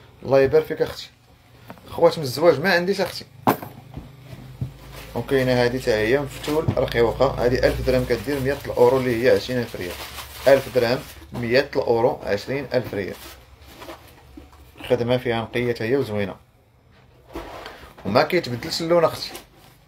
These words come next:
وكاينه لاله هادو اللي هما غاليين عن التعريف، نوريهم لكم. كاين هادي ديال العظم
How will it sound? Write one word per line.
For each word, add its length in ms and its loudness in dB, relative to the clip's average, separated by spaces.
وكاينه 480 0
لاله 520 0
هادو 400 4
اللي 100 -4
هما 200 -2
غاليين 420 -2
عن 120 -4
التعريف، 440 -2
نوريهم 540 -10
لكم. 280 -10
كاين 140 -4
هادي 280 2
ديال 200 0
العظم 360 2